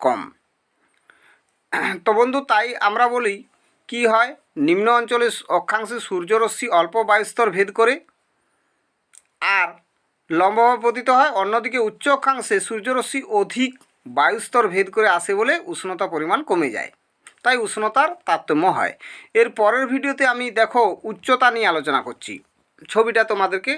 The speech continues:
দিয়েছি দেখো YouTube-এ। বায়ুমণ্ডলের নিম্নস্তরে প্রতি এক হাজার মিটার উচ্চতায় বৃদ্ধির সঙ্গে সঙ্গে, উচ্চতা বৃদ্ধির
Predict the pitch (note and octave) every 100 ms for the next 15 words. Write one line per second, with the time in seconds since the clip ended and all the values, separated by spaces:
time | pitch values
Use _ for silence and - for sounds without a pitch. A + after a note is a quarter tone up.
0 | - _ _ D3+ F3 E3+ D3+ D3+ D3 A#2
1 | - _ - D#3 C3 A2+ F2+ _ _ _
2 | _ _ - - - - - - C3 D#3+
3 | G#3+ C4 C4+ C#4 C#4 B3+ G3+ G#3 B3 B3
4 | C#4+ C#4 - G3+ G3 C4 F#3+ F3+ A3 A#3+
5 | D4+ D4+ C#4+ D4 C4+ - G#3+ F3+ E3 -
6 | _ _ _ _ _ _ _ _ - -
7 | - C#3 D3 G#3 G#3 C4 C4+ C4+ B3 A3+
8 | G#3+ F#3+ G3 B3 A#3+ A3+ G#3+ A3+